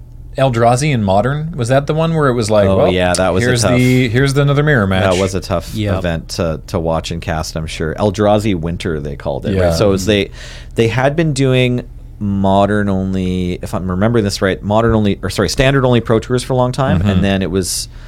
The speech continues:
Speaker 1: They're like, "You know
Speaker 2: off
Speaker 1: what?
Speaker 2: the gate
Speaker 1: We'll"
Speaker 2: watch, new year, new, new calendar year, so sometimes rollout changes then, and they
Speaker 3: Mm-hmm.
Speaker 2: were like, "We're gonna play Modern at this one,"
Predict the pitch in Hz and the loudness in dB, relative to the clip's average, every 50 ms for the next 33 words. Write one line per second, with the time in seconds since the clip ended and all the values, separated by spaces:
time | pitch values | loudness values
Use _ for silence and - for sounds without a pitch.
0 | - - - 98 98 95 87 98 117 127 123 123 120 123 123 123 131 127 127 127 | -14 -6 -2 0 2 2 2 2 2 2 4 4 4 4 2 2 2 2 4 4
1 | 143 147 120 - 123 120 123 123 113 104 107 110 113 123 139 147 131 117 113 113 | 4 4 2 0 2 2 4 4 4 4 4 4 4 4 4 2 2 2 0 0
2 | - - - 101 104 101 - - 123 113 120 120 117 120 113 110 113 120 - - | -2 -4 -4 -4 -4 -4 -4 -4 -2 0 0 0 0 2 2 2 2 0 -2 -4
3 | 101 95 - 110 95 92 110 101 101 98 98 98 98 95 95 98 95 90 - 101 | -6 -6 -4 -6 -6 -4 -4 -4 -4 -4 -6 -4 -4 -2 -2 -2 -4 -4 -4 -6
4 | 92 90 101 95 92 95 98 104 120 127 - 82 95 95 95 92 92 90 92 90 | -6 -6 -8 -8 -6 -4 -2 -2 -4 -4 -4 -4 -2 0 2 2 2 2 0 0
5 | - 95 90 104 110 101 - 107 95 90 95 107 113 127 139 127 113 101 90 80 | 0 -2 -2 0 0 0 0 0 0 2 2 2 2 2 2 2 2 0 0 -2
6 | 90 80 - - - 82 76 76 80 92 110 | -2 -6 -6 -6 -8 -8 -6 -6 -6 -6 -8